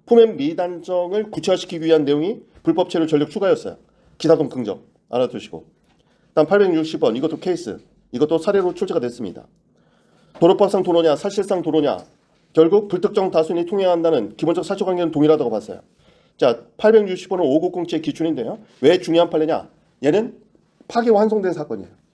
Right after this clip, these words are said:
원심까지는 기사동을 부정했는데 대법원에서 기본적 사실관계 동일하다. 불특정 다수인이 통행에 사용된다는 그런 사실관계는 동일하다고 봐준 거예요.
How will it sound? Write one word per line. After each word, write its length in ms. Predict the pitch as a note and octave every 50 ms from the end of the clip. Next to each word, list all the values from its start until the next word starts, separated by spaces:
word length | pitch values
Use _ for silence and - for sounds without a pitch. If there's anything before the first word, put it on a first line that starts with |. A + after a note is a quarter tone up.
| _ _ _
원심까지는 840 | - A#2+ D3+ F#3 F#3 A3+ G#3 G#3+ G#3 G3 F#3+ F#3 F#3 F3 A#2+ - -
기사동을 460 | - D#3+ D#3 F#3 F3+ F3+ F3+ E3+ E3+
부정했는데 800 | - D#3+ D3+ E3 E3+ E3+ E3 E3+ D#3+ D#3+ D#3 D#3+ G3+ A#3+ - - _ _ _ _ _
대법원에서 640 | - D#3 E3 F#3 E3+ F3 F3 E3+ F3 G#3 G#3+ - - _
기본적 260 | - D#3+ F3 E3+ F3+
사실관계 360 | E3+ G#3 G3 F#3+ F#3+ F3+ E3+ D#3
동일하다. 380 | D3 D3 C#3 C#3+ C3 B2 - - _ _ _ _ _
불특정 400 | - E3 D#3+ F3 F3+ F#3 G3+ F#3+
다수인이 420 | F#3 E3+ E3 E3 - F3+ F3 F#3 F#3
통행에 380 | - A3 G#3+ G#3 G3+ G3 F#3+
사용된다는 880 | F#3 F#3+ G#3 G#3 G#3 G3 F#3 E3+ D#3+ D#3 D3 D3+ D3 D3+ D#3+ A2 - - _ _ _ _ _ _
그런 160 | - D#3 D3+
사실관계는 500 | D3+ - A3+ A3+ A#3 G#3+ G#3 G3 F#3 E3+
동일하다고 380 | - - C#3 D3+ D#3 D3 C#3+ A#2+
봐준 220 | B2+ B2 A#2+ B2+
거예요. 240 | A#2 G#2 G2 F2+ -